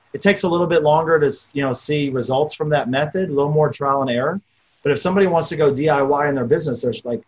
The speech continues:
nothing wrong with that at all. And so what we've done is created the first of its kind. It's called, um, the Real Estate Investor Book Writing Checklist.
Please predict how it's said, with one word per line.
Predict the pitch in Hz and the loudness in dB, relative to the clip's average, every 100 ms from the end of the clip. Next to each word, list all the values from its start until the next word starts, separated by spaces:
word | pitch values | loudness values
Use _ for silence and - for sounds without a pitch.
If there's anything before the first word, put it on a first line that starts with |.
| - | -6
nothing | 117 127 139 151 151 | -4 -2 0 0 -2
wrong | 135 127 135 | -2 -2 -2
with | 131 | -4
that | 131 123 | -4 -4
at | 117 | -4
all. | 107 151 226 _ _ - | -4 -6 -8 _ _ -14
And | 127 | -2
so | 151 | 2
what | 139 139 | 2 2
we've | 160 202 | 2 2
done | 156 143 | 2 0
is | 135 - | 0 -2
created | 151 143 123 | 0 0 0
the | |
first | - 143 139 | -4 -4 -2
of | 156 | -2
its | 135 - | -4 -6
kind. | - 135 131 | -4 -2 -2
It's | 127 | -4
called, | - 135 131 120 _ _ _ | -2 0 0 -2 _ _ _
um, | 127 127 117 117 - | 0 2 2 -2 -2
the | 127 120 113 - | -2 -2 -4 -4
Real | 127 151 | 4 4
Estate | 160 - 151 151 156 | 4 4 4 4 0
Investor | 143 139 139 - 143 | -4 -2 -2 -2 -4
Book | 120 135 135 | 0 -2 -2
Writing | 135 127 120 117 | -2 -2 -2 -4
Checklist. | - 143 - 92 - - | -2 -2 -2 -14 -14 -14